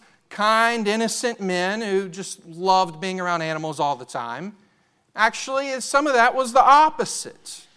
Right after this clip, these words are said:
Right? We shouldn't romanticize the shepherds. In fact, in their society, the shepherds were often seen as really untrustworthy and unclean men. They were ceremonially unclean all the time. So they were really outcasts of society.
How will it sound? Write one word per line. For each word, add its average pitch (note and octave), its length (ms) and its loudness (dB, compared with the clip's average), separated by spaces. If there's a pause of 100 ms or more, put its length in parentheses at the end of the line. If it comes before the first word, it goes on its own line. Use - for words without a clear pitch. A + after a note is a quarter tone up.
(360)
Right? A#3+ 140 2
We B3+ 120 -4
shouldn't C#4+ 580 -4 (120)
romanticize G#3 960 4
the G3 80 -2
shepherds. G#3+ 520 -2
In G#3+ 140 -4
fact, C4 380 -2 (240)
in G#3 140 -2
their C#4 160 0
society, A3+ 640 4
the F#3+ 100 -4
shepherds C4 480 0
were E3 180 2
often A3 380 4
seen G#3+ 320 -6
as F#3+ 240 -6 (240)
really G#3+ 340 0
untrustworthy G3+ 1080 -2
and E3 240 -4
unclean G3+ 520 -6
men. A3 200 -4
They G3 100 -2
were G#3 100 -2
ceremonially G#3+ 680 -2
unclean G3 500 -6
all E3+ 160 0
the D3 100 -18
time. A3 520 -8 (340)
So - 100 -12
they F4+ 80 -4
were G3 60 -4
really A3+ 260 0
outcasts D#3 640 0
of C#3 100 -10
society. D3+ 720 2